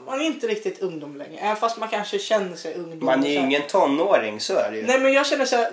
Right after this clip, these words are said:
Speaker 1: tonåren börjar, man börjar liksom bli lite mognare. Kanske inte, man kanske fest-, en del kanske festar lika mycket och betyder, eh, och beter sig fortfarande som ungdomar. Men man är fort-, jag känner fortfarande att när man är över tjugo och uppåt, då är man lite mer,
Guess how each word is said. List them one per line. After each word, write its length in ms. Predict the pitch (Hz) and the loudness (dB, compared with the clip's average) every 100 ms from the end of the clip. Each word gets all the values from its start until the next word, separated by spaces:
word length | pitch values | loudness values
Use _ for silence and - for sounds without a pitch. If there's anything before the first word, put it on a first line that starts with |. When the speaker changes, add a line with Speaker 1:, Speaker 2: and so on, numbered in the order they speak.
| - | -2
Speaker 1:
tonåren 480 | 269 240 269 302 247 | -2 0 0 0 4
börjar, 480 | 247 220 202 190 - _ | 6 8 8 4 -4 _
man 240 | 196 214 | -10 0
börjar 180 | 214 226 | 2 4
liksom 280 | 208 214 190 | 2 -4 -2
bli 160 | 190 190 | 0 0
lite 440 | 214 208 - 190 | -4 -12 -6 -6
mognare. 560 | 185 202 - 202 185 151 | -4 -6 -8 -6 -6 -6
Kanske 280 | - - | -10 -12
inte, 300 | 180 - 190 180 - _ _ _ | -14 -10 -10 -10 -18 _ _ _
man 160 | 175 | -16
kanske 180 | 180 175 | -14 -14
fest-, 360 | 165 - - - | -12 -12 -14 -14
en 120 | 185 | -4
del 160 | 185 202 | -2 -2
kanske 180 | 202 - | -4 -10
festar 320 | - - - | -10 -10 -10
lika 200 | 185 - | -12 -12
mycket 240 | 147 151 151 | -16 -14 -10
och 60 | |
betyder, 720 | 156 156 - 151 151 165 160 151 | -8 -8 -12 -14 -14 -6 -6 -6
eh, 60 | |
och 220 | 165 160 156 | -10 -10 -12
beter 420 | 156 - - 156 | -12 -14 -10 -10
sig 120 | - | -10
fortfarande 360 | 175 165 208 175 | -14 -8 -8 -8
som 180 | 151 170 | -8 -10
ungdomar. 640 | 160 160 254 233 156 - - _ - | -12 -8 -6 -4 -4 -6 -16 _ 0
Men 300 | 214 214 202 - _ _ _ _ | 4 4 2 -10 _ _ _ _
man 180 | 196 220 | 0 0
är 60 | |
fort-, 220 | 220 247 - | -2 -6 -2
jag 120 | 233 | -2
känner 200 | 240 226 | -2 -6
fortfarande 400 | 226 240 247 254 | -6 -8 -6 -8
att 60 | 233 | -6
när 60 | |
man 120 | 196 196 | -4 -2
är 60 | |
över 280 | 190 - 196 | -2 -4 -8
tjugo 460 | - 196 190 226 165 | -6 -6 -4 -4 -4
och 300 | 165 160 202 | -4 -6 -6
uppåt, 440 | 208 139 - - | -8 -12 -14 -16
då 160 | - 185 | -4 -2
är 120 | 220 | 0
man 160 | 208 180 | -2 -4
lite 260 | 165 - 147 | -6 -12 -12
mer, 260 | 147 - | -12 -12